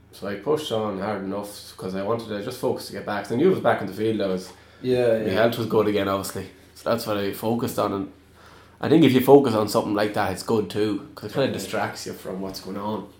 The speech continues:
Speaker 2: And you were focusing on stuff that I thought was, that's in your control. You can focus on trainings 'cause you're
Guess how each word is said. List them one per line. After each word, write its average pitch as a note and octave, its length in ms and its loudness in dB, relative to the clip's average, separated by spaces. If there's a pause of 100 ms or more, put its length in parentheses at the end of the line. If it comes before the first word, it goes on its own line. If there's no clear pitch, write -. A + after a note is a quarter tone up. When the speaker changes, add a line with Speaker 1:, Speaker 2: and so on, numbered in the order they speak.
(160)
Speaker 2:
And B2+ 360 -2
you B2 100 2
were A2+ 60 2
focusing A#2 380 -4
on G#2+ 60 -8
stuff A2+ 320 -6
that G#2+ 80 -8
I G#2+ 200 0
thought A2 180 -4
was, A2 200 -4
that's - 180 -8
in A#2+ 80 -4
your A2 140 -2
control. A2 460 0
You A#2+ 140 -4
can A#2 140 -6
focus - 580 -4 (260)
on A2 160 -4
trainings A2 680 -2 (1000)
'cause A2+ 140 -6
you're A2 100 -4